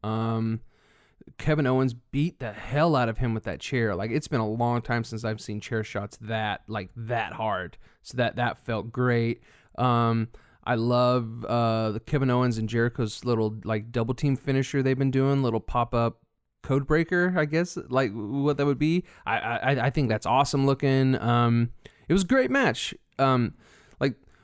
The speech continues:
my only, like, the only thing, like, I, I wish Jericho maybe wouldn't have come out, but that's just because I like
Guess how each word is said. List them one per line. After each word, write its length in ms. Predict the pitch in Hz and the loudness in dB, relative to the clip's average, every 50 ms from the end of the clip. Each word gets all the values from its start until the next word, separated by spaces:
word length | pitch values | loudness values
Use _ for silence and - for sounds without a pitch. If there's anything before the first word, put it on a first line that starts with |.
| - _ | -8 _
my 100 | - 165 | 2 2
only, 200 | 190 202 208 190 - - | 4 4 4 2 0 0
like, 300 | 170 170 165 156 120 147 147 | 0 0 0 0 -2 -4 -2
the 100 | 170 170 | 0 2
only 200 | 175 185 190 - | 2 2 2 2
thing, 340 | - 180 180 175 175 170 165 | 2 0 2 2 2 4 4
like, 220 | 151 - - - _ _ _ - - - - - - - - - | 4 2 2 -2 _ _ _ -20 -20 -20 -20 -20 -20 -20 -14 -8
I, 240 | - - - - 151 | -6 -2 0 2 4
I 20 | 151 | 4
wish 240 | 135 139 151 139 127 | 4 4 2 2 2
Jericho 360 | 123 123 131 131 131 - 127 | 2 2 2 2 2 2 0
maybe 300 | 113 120 120 117 113 107 | 2 2 2 2 2 0
wouldn't 340 | 104 101 107 113 120 - 123 | 0 0 2 2 2 2 2
have 140 | 143 - - | 0 0 0
come 200 | - 156 135 135 | 0 2 4 4
out, 320 | 131 135 139 143 - - | 4 4 4 2 0 0
but 120 | 107 113 104 | 0 0 2
that's 180 | 107 113 - | 2 0 0
just 200 | - 123 113 - | -2 -4 -2 -2
because 280 | - 113 - 117 110 101 | -2 -2 0 0 2 2
I 140 | 107 120 110 | 2 2 2
like 460 | 110 110 107 110 110 - - - | 2 2 2 0 0 -2 -6 -16